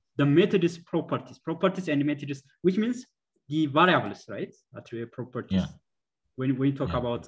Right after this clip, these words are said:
Speaker 1: a function and, uh, uh, or methods.
Speaker 2: Yeah.
Speaker 1: So this is, uh, how the, we extract data, right, from X M L. So w-, we may have, uh,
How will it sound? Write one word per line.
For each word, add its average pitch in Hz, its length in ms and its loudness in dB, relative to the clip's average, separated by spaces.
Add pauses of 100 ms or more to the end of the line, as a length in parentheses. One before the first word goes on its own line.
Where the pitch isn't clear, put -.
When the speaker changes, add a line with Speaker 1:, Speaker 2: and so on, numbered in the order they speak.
Speaker 1:
a 113 140 -8
function 123 420 -6
and, 110 280 -6
uh, - 840 -14
uh, 113 160 -10
or 120 220 -4
methods. 117 560 -4 (880)
Speaker 2:
Yeah. 87 200 -2 (1120)
Speaker 1:
So - 380 2
this 208 160 2
is, 175 200 6
uh, 135 360 4 (100)
how 156 200 4
the, - 260 -2
we 127 400 0
extract - 580 -2
data, 131 340 2 (160)
right, 135 280 -4
from 117 240 0
X 117 180 -4
M 117 160 2
L. 92 120 -4 (180)
So 175 80 4 (280)
w-, 135 500 -10
we 160 140 6
may 208 140 8
have, 156 360 6
uh, 131 280 -2